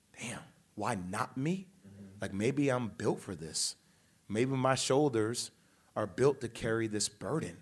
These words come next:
Speaker 1: Maybe I can turn this into a gift for others." And then I started talking about my story just randomly to friends, and I saw, like, other friends had their own accident in some form or fashion. My lawyer, his wife just divorced him randomly. He got served at work.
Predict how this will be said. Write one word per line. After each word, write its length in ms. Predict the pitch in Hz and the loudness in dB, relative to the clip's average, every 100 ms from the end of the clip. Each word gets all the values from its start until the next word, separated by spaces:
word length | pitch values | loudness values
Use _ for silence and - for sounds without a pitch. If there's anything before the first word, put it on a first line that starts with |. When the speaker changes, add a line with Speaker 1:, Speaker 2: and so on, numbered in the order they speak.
| - | -10
Speaker 1:
Maybe 140 | 117 135 | -4 -2
I 60 | |
can 180 | 131 113 | -2 -4
turn 280 | 104 127 127 | -4 -2 0
this 180 | 135 131 | 0 -2
into 240 | 110 110 | -2 -2
a 40 | 95 | 0
gift 240 | 113 120 | -2 -2
for 140 | - | -2
others." 260 | - 143 107 | 2 4 2
And 120 | 107 | 4
then 100 | 175 | 4
I 40 | - | 6
started 380 | - 131 117 - - - - - - | 8 8 8 2 -18 -20 -20 -10 6
talking 320 | 175 202 165 | 8 10 8
about 200 | 123 117 | 10 8
my 100 | 117 | 8
story 240 | - 175 | 6 4
just 160 | 156 - | 6 4
randomly 380 | 123 160 156 123 | 8 8 10 8
to 160 | - 123 | 6 6
friends, 340 | - 196 120 | 8 8 6
and 100 | 110 | 2
I 120 | 131 | 2
saw, 240 | 165 143 135 | 4 6 8
like, 200 | 123 - | 6 6
other 160 | - 349 | 4 6
friends 320 | - 123 113 | 6 6 6
had 220 | 120 110 | 4 6
their 120 | 156 180 | 8 8
own 180 | 147 120 | 6 6
accident 460 | 113 110 - 98 - - - - | 2 0 -2 -6 -8 -18 -10 0
in 80 | |
some 220 | 107 127 110 | 4 4 4
form 240 | 117 107 | 2 2
or 40 | |
fashion. 460 | 95 107 95 - 95 | 4 2 0 -2 0
My 140 | 107 | 2
lawyer, 360 | 110 117 135 127 | 6 8 10 10
his 160 | 120 101 | 8 6
wife 220 | 113 170 | 6 6
just 240 | 123 - | 4 2
divorced 420 | 113 90 180 - | 2 4 4 4
him 120 | 127 104 | 0 2
randomly. 300 | 98 87 98 | 0 -2 0
He 40 | |
got 160 | 147 - | 2 4
served 320 | - 123 127 | 4 6 6
at 140 | 120 | 6
work. 280 | 127 185 - | 8 6 4